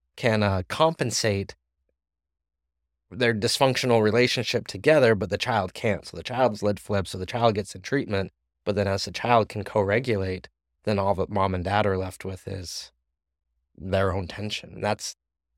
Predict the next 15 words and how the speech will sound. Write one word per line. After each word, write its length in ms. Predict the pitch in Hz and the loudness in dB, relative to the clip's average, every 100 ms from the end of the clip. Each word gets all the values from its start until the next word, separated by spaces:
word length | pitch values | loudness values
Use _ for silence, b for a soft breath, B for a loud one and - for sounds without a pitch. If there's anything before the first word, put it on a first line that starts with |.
| _ | _
that 280 | - 113 120 | -6 2 2
happens 440 | 127 113 107 101 92 | 2 0 -2 -8 -4
a 60 | |
lot. 400 | 104 104 95 - _ _ _ | 2 4 4 0 _ _ _
Yeah, 140 | 113 | 2
what 120 | 104 | 4
I 40 | 107 | 6
love 180 | 113 113 | 6 6
about 120 | 104 | 2
the 60 | |
systems 560 | - 113 - - 101 92 | 0 -2 -4 -6 -4 -6
is 300 | - 107 92 - | -4 -6 -6 0
our 380 | 110 101 98 92 _ _ _ _ | 2 2 0 -4 _ _ _ _
ability 640 | 98 95 110 110 104 101 98 _ - | -2 2 2 2 0 -2 -6 _ -10
to 600 | - - 107 101 95 87 | -10 -6 -6 -4 -4 -6